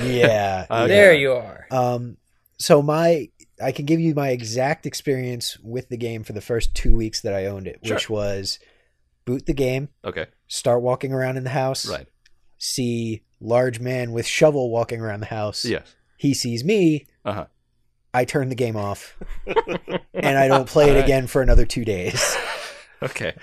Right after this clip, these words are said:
Speaker 1: Um, I don't know what it is about that. Like, I mean, I played Resident Evil three.
Speaker 2: Yeah.
Speaker 1: I was fine with that.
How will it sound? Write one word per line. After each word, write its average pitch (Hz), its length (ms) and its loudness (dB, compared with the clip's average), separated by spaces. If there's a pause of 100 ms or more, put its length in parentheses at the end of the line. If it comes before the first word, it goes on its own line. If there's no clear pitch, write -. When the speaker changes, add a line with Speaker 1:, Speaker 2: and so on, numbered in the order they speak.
Speaker 1:
Um, 120 460 -2 (420)
I 135 80 4
don't 202 140 4
know 202 140 8
what 180 220 6
it 175 100 6
is 165 180 4
about 143 420 0 (120)
that. 139 200 -8
Like, 151 400 -4
I 127 80 -6
mean, 123 140 -4
I - 20 -6
played 127 260 -2
Resident 143 300 -2
Evil 139 160 -4
three. 208 340 -2
Speaker 2:
Yeah. 101 300 0
Speaker 1:
I 95 40 -10
was 98 120 -8
fine 101 220 -8
with 101 80 -8
that. 214 320 2